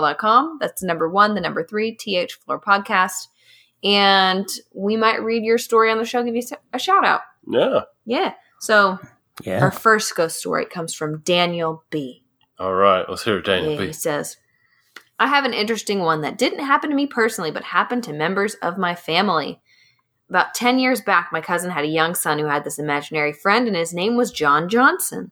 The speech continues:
Speaker 2: Mm.
Speaker 1: We always thought he had a
Speaker 3: Mm-hmm.
Speaker 1: great imagination, and it was neat that he made up this imaginary friend that could keep him occupied and entertained.
Speaker 2: Hmm.
Speaker 1: One day, my cousin asked his son, 'What does John Johnson look like?'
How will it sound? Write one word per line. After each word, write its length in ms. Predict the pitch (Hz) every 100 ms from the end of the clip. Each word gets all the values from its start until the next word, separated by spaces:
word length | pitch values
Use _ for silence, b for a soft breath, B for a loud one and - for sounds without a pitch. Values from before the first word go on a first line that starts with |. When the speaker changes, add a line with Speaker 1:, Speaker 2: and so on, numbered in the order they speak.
| _
Speaker 2:
Mm. 280 | - 170 165 -
Speaker 1:
We 160 | 196 202
always 360 | 185 185 196
thought 280 | - 190 180 -
he 180 | 208 220
had 140 | 196
a 40 | 156
Speaker 3:
Mm-hmm. 120 | 202
Speaker 1:
great 240 | 240 233 311
imagination, 800 | 311 277 277 233 233 240 233 - -
and 140 | 202
it 100 | -
was 180 | 175 170
neat 240 | 233 311
that 120 | - 180
he 140 | 185
made 240 | 190 202 202
up 180 | 196
this 160 | 165 -
imaginary 500 | 156 165 190 196 196
friend 240 | 196 156
that 140 | 156 -
could 140 | 156
keep 180 | 240 269
him 120 | 277
occupied 580 | - 165 - 196 180 175
and 160 | 151 -
entertained. 720 | 147 170 - 151 139 135 - _
Speaker 2:
Hmm. 120 | 104 101 _ _ _ _ _ _ _ -
Speaker 1:
One 200 | 196 233
day, 160 | 226
my 160 | 214 185
cousin 300 | - 175 170
asked 360 | - 196 - -
his 160 | 240
son, 300 | 190 160 160 - _
'What 160 | 508 508
does 160 | 359 202
John 300 | 175 156 156
Johnson 480 | 151 147 - 147 151
look 180 | 147
like?' 400 | 170 185 247 -